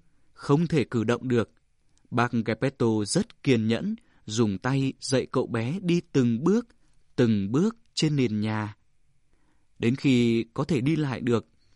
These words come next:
cậu nhảy nhót khắp trong phòng, rồi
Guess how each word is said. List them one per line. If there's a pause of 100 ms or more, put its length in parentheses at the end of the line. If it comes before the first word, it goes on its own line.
(320)
cậu
nhảy
nhót
khắp (100)
trong
phòng, (500)
rồi